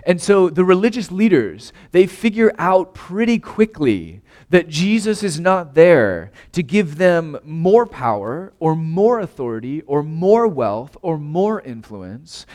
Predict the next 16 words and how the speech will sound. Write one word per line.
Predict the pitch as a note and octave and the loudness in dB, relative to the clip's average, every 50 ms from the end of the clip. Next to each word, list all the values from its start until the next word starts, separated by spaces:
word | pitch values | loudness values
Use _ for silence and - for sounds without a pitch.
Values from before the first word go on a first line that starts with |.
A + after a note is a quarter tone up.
| - - - - - | -20 -20 -20 -6 -4
but | F3 E3 | -4 -4
in | E3 D#3+ | -4 -6
fact | C#3+ - - - - A3+ A#3 G#3+ C#3+ A2 G2+ C3 D#3+ - - - - - - _ | -10 -14 -12 -4 0 2 2 2 2 2 0 -2 -6 -10 -14 -20 -20 -20 -14 _
that | - E3 D#3 | -6 -6 -6
he | D#3 G#3+ A3+ A#3 | -4 -4 -2 -2
is | G#3 E3 E3+ - | -2 -4 -2 -2
actually | D#3+ D#3+ G3 - - - - A3 G#3 A3 G3+ | -2 -2 -2 -2 -6 -10 -12 -10 -10 -10 -10
there | E3 C#3 D#3+ E3+ F3 F3+ F3 | -8 -4 0 2 2 2 0
to | F3+ - - E3 | -2 -8 -12 -12
strip | D3 - - - - - E3+ G#3 A3 G#3+ G#3+ - | -12 -12 -14 -14 -14 -2 0 2 2 0 -2 -2
their | - F#3+ F#3+ F#3+ E3 | 0 2 2 2 0
authority | E3 D#3+ - _ F#3 F3 E3+ E3+ D#3+ D3+ D3 C#3 | -4 -8 -6 _ -2 0 0 0 0 -2 -4 -6
from | C3 - - - - F3+ F#3 G#3 G#3 G3 C#3+ | -8 -12 -18 -4 0 0 0 0 -2 -8 -12
them | A2 G#2 F#2 E2+ E2 E2+ F2+ B2 E3 F3+ _ _ _ _ _ _ _ _ _ _ _ _ _ _ - _ _ _ - | -10 -8 -8 -8 -10 -14 -18 -20 -20 -20 _ _ _ _ _ _ _ _ _ _ _ _ _ _ -20 _ _ _ -2
and, | D#3 D3+ - | -2 -2 0
and | D3+ D3 D3 C#3 - | -2 -2 -2 -4 -10